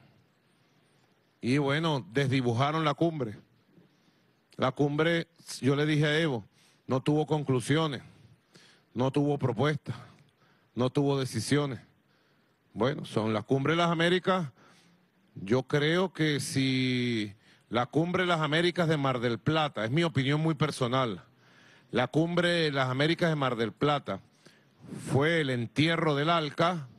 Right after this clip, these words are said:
yo creo que la cumbre de Lima ya comienza a ser lo que pudiera ser el final de las cumbres de las Américas,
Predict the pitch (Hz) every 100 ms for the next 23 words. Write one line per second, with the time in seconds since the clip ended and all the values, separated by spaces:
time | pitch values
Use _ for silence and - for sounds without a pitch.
0 | - _ - - - - - - 131 143
1 | 151 147 147 131 143 143 156 151 143 147
2 | 151 151 - 107 127 127 147 147 143 143
3 | 127 139 139 143 - _ - - - _
4 | _ _ _ _ _ _ 101 117 120 101
5 | 107 113 127 131 143 135 - _ 170 156
6 | - 147 139 160 180 165 139 - 151 151
7 | 143 131 120 113 113 101 107